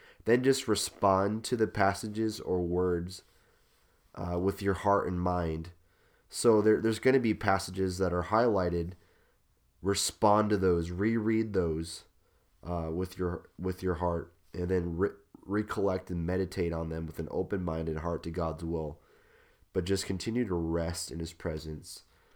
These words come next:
You know, uh, there's a, uh, a father in the house of prayer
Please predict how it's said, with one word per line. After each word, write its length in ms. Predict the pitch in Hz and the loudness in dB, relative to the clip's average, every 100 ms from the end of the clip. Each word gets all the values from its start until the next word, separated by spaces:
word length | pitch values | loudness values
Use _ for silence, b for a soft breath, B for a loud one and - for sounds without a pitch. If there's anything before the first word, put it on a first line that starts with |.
| b b b | b b b
You 140 | 101 107 | -2 2
know, 300 | 104 101 87 | 4 4 4
uh, 220 | 90 85 | 0 0
there's 220 | 104 104 | -2 0
a, 280 | 98 92 - _ _ _ _ - - _ _ - _ _ _ - | 0 0 -4 _ _ _ _ -20 -20 _ _ -20 _ _ _ -12
uh, 320 | 76 58 50 - - _ - | -10 -8 -12 -16 -20 _ -10
a 80 | 98 | -10
father 640 | - 110 107 110 110 107 | 0 6 6 8 6 6
in 80 | 98 | 4
the 100 | 92 | 2
house 340 | 92 92 92 | 2 2 0
of 140 | 90 - | -8 -10
prayer 640 | - 98 92 90 90 90 | -2 0 2 0 -2 -4